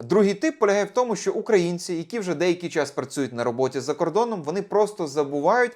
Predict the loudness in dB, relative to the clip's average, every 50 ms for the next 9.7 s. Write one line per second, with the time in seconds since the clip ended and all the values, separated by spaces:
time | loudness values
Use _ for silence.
0 | -14 -20 -20 _ -8 -4 -2 0 0 0 -2 0 -2 -4 -4 -4 -4 -2 -2 -2
1 | -4 -4 -2 0 0 0 2 4 2 2 2 -2 -6 -4 -4 -4 -4 -2 -4 -4
2 | -4 -2 -2 0 0 0 -4 -6 -6 -10 -10 -10 -10 -6 0 0 0 0 0 -8
3 | -20 _ _ _ 6 6 6 6 4 -2 -6 -6 -6 -2 -2 0 0 0 -4 -6
4 | -10 -12 -12 -12 -10 _ 2 2 2 2 0 -4 -6 -6 -6 -8 -2 -2 -2 -2
5 | -2 -4 -6 -4 -4 -4 -6 -6 -6 -2 -2 0 0 0 -2 -4 -2 -2 0 2
6 | 2 2 0 -2 -8 -10 0 2 2 2 2 0 -6 -8 -8 -8 -10 -8 -8 -8
7 | -8 -6 _ 4 6 6 8 6 4 2 2 -10 -20 -16 -10 -10 -6 -6 -6 -2
8 | 0 0 0 0 0 -2 -4 -6 -4 -8 -12 -8 -8 -6 -6 -6 -6 -2 -2 -2
9 | -2 -2 -4 -8 -6 -4 -2 -2 0 0 0 0 -2